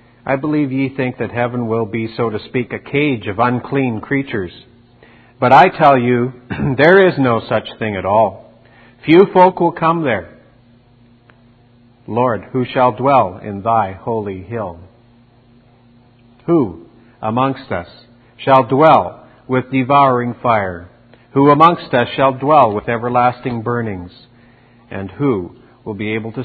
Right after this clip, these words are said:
stand before him in that day?" Now we shall hint at some things in general and shall give you some reasons why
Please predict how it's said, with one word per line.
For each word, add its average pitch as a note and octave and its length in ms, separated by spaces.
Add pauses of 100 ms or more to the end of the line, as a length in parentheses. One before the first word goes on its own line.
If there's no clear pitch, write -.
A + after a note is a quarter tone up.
stand C#3 340
before C3+ 400
him G#2 260
in F#2+ 100
that G#2+ 300
day?" G2+ 380 (1700)
Now C3+ 180
we E3+ 120
shall D3+ 220
hint D#3 260
at B2+ 200
some C3+ 180
things D3+ 300
in C3 140
general A#2+ 480
and G#2+ 180
shall A#2 220
give B2 240
you G#2 180
some G#2 240
reasons G#2 480
why G2+ 500